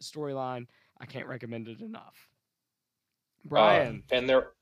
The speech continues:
Speaker 2: there are a couple of collected editions
Speaker 1: There are.
Speaker 2: of
Speaker 1: There's,
Speaker 2: this run.
Speaker 1: there's several, several options. Um, I, I believe there's, like, an omnibus-sized hardcover that collects more than just these six core issues.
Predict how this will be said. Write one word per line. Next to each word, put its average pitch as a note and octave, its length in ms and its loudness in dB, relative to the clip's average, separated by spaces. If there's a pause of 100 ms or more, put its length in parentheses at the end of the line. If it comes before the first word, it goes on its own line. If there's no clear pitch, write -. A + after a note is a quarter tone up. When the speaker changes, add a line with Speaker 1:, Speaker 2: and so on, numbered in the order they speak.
(140)
Speaker 2:
there A#2+ 200 6
are C3 260 10
a A#2 40 6
couple A#2 480 2
of G2+ 280 -4
collected F2+ 760 -4 (100)
editions - 760 -8
Speaker 1:
There E3+ 160 2
are. D3 180 4
Speaker 2:
of A2+ 60 -8
Speaker 1:
There's, C3+ 140 -2
Speaker 2:
this - 80 -10
run. D#3+ 60 -8
Speaker 1:
there's C3+ 140 -4
several, D3 460 -4
several D#3+ 420 -4
options. B2+ 640 -6
Um, A#2 360 -12 (480)
I, D3 220 -6
I C#3 80 -6
believe D3+ 340 -4
there's, C#3 200 -6
like, B2+ 160 -10
an A#2+ 280 -14
omnibus-sized C3 1300 -6 (120)
hardcover C#3 680 -10 (380)
that D3+ 120 -6
collects C#3 400 -4
more C3 340 -6
than B2 180 -10
just A#2 260 -12
these A#2+ 220 -12
six - 300 -10
core C3+ 280 -14
issues. F3 560 -10